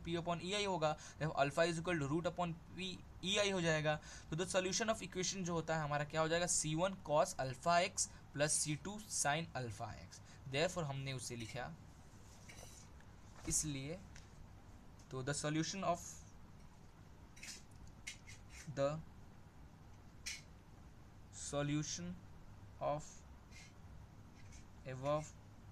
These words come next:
differential equation is y is equal to C one cos alpha x means P।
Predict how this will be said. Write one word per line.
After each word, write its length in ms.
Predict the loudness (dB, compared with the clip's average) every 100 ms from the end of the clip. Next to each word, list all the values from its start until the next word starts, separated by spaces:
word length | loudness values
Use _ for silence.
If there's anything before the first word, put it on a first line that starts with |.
| -16 -16 -16 -16 -18 -18 -18 -16 -16 -16 -16 -16 -16 -16 -14 -14 -10
differential 840 | -8 -8 -4 -4 -4 -4 0 0 0 -4 -8 -14 -14 -12 -12 -14 -16 -16 -16 -14 -14 -14 -16 -14 -14 -14 -14 -16 -16 -16 -16 -16 -16 -16 -16 -14 -14
equation 500 | -6 -4 -2 -2 0
is 260 | 0 0 -2 -6 -10 -14 -14 -14 -14 -16 -14 -16 -16 -16 -16 -10
y 220 | 4 6 6 2 -8 -14 -16 -16 -10
is 140 | -2 -2
equal 320 | 0 2 0 -2
to 80 | -8 -12 -16 -16 -16 -16 -16 -14 -12
C 300 | -8 -2 0
one 260 | 4 2 0 -10 -16 -16 -14 -14 -14 -14 -16 -16 -16 6
cos 300 | 10 10 6 2
alpha 320 | 2 6 10 8
x 180 | 8 0
means 240 | 0 0 0
P। 140 | -2